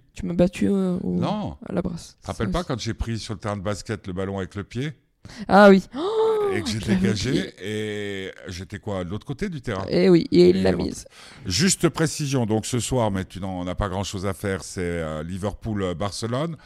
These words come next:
Speaker 2: Euh, toi, des fois qu'il y a des petits dons pour, euh, prévenir, voir les choses, ils ont perdu trois zéro à Barcelone. Est-ce
Speaker 1: Alors
Speaker 2: qu'ils peuvent remonter ce soir ?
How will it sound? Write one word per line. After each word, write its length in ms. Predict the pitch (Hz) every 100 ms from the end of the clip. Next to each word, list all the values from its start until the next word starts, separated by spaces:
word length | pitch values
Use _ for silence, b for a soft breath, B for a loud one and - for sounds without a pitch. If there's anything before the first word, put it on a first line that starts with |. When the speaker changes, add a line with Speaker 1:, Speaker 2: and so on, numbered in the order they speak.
| b b -
Speaker 2:
Euh, 240 | 85 92 92
toi, 180 | - 110
des 120 | 104
fois 200 | - 113
qu'il 80 | 107
y 20 |
a 40 |
des 120 | 92 95
petits 200 | - 98
dons 160 | 104 101
pour, 220 | 92 85
euh, 40 |
prévenir, 380 | - 98 92 85
voir 220 | 90 90
les 80 | 92
choses, 300 | - 139 104
ils 80 | 98
ont 60 | 107
perdu 300 | 117 104 107
trois 220 | 117 113
zéro 160 | 110 107
à 40 |
Barcelone. 580 | 98 104 - 113 135 156 B B B B
Est-ce 80 | -
Speaker 1:
Alors 100 | 160
Speaker 2:
qu'ils 120 | 123 -
peuvent 200 | 135 110
remonter 380 | 120 120 151
ce 80 | 151
soir ? 300 | - 156 139